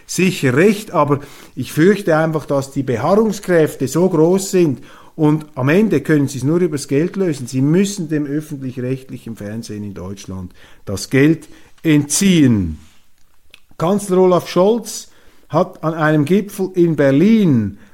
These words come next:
allen sechs Staaten des Westbalkans einen Beitritt, eine Perspektive des Beitritts in die E U zugesagt. Also Länder wie Nordmazedonien, Albanien, Montenegro, Serbien,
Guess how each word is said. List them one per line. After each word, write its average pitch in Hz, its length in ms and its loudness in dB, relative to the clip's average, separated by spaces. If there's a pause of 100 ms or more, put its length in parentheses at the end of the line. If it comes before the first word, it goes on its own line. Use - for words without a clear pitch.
(160)
allen 185 340 4
sechs 175 520 0
Staaten 160 540 -2
des 147 300 -2
Westbalkans 175 1600 0 (1200)
einen 135 540 -2 (180)
Beitritt, 160 920 -4 (340)
eine 117 240 -6
Perspektive 135 960 -2
des 123 180 -6
Beitritts 123 600 -6
in 123 260 -4
die 117 160 -6
E 107 160 -6
U 139 220 -2
zugesagt. 131 920 -2
Also 120 540 -2 (800)
Länder 139 420 2
wie 135 120 4
Nordmazedonien, 139 1040 2
Albanien, 123 580 0
Montenegro, 127 640 -2
Serbien, 123 500 -4